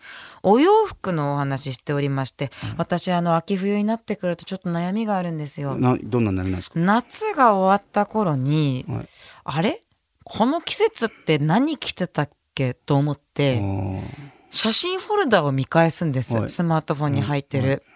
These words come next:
Speaker 1: でも、なかなか毎日写真を撮るお仕事とかではないので、
Speaker 2: はい。はい。
Speaker 1: 何着てるか分かんなくなっちゃって、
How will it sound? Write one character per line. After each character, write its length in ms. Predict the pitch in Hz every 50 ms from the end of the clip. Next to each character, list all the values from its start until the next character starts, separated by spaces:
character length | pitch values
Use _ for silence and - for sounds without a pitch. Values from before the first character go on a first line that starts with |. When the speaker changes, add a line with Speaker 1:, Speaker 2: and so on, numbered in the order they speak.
| - - _ _ _ _ -
Speaker 1:
で 100 | 262 269
も、 380 | 214 208 233 226 175 - - _ - - - - - _
な 120 | - 226
か 160 | - - 381 381
な 120 | 381 370
か 100 | - -
毎 260 | 285 262 294 349 381 359
日 560 | 262 202 - - - 156 151 147 139 131 120 113 104 - -
写 180 | - - 214 208
真 240 | - - 269 277 277
を 60 | 277
撮 120 | - 302
る 340 | 285 247 208 175 160 147 - - _ _ _ _ _ _
お 80 | - 185
仕 120 | 190 226
事 180 | 208 208 175 156
と 100 | - 147
か 120 | - 139
で 60 | 135
は 60 | 135 131
な 180 | 139 170 220
い 60 | 262
の 160 | 233 160 131 120
で、 340 | 131 139 139 135 127 120 - -
Speaker 2:
は 80 | 117
い。 20 | 107
は 60 | 104
い。 60 | - - - - - - _ _ _ _ _ _
Speaker 1:
何 340 | 214 240 285 349 415 480 -
着 80 | - -
て 140 | - 302
る 80 | 269 262
か 100 | - 196
分 140 | 185 185 -
か 80 | 330 349
ん 60 | 339
な 80 | 294 -
く 100 | - 180
な 120 | 165 156
っ 60 | 143
ち 120 | - - 143
ゃ 20 |
っ 20 |
て、 420 | - - - - 147 135 127 123